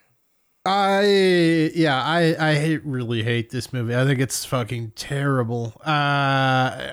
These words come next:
all, uh, like, all the humor in the movie, well, I won't say all, I guess there's the occasional thing where you're like, "Heh." But that's the extent of it. Most of it is just, like,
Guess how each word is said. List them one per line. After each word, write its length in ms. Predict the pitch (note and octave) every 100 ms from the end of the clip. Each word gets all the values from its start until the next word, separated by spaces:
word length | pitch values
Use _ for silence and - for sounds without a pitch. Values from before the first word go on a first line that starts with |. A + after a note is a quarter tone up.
| -
all, 320 | - E3 E3+
uh, 320 | C#3+ C#3+ C#3 D3+
like, 220 | E3+ C#3+
all 200 | D#3 F#3+
the 280 | E3 D3 B2
humor 560 | - - E3 C#3+ C3
in 100 | A#2+
the 80 | A#2
movie, 460 | A#2 A2+ A2+ A2+ A2 -
well, 220 | C#3+ C3+
I 140 | C3
won't 220 | D3 E3+ -
say 160 | B2+
all, 240 | A2 G#2+ G#2+
I 120 | A2+
guess 360 | G2+ A2+ A2+
there's 200 | - G#2+
the 120 | - G#2
occasional 680 | - A#2+ A2+ A2+ A#2 A2+
thing 260 | G#2+ A#2 A2+
where 140 | A2+
you're 80 | A2+
like, 180 | A2+ -
"Heh." 180 | B2+ A2 - _ _ _ _ _ _ _
But 200 | B2 B2+
that's 280 | C3 C3 -
the 80 | A2
extent 380 | G2 - A#2 A2
of 100 | G2
it. 80 |
Most 340 | A2+ C3 C3 -
of 80 | A2+
it 80 |
is 140 | G2+ G2
just, 220 | G2 -
like, 180 | E2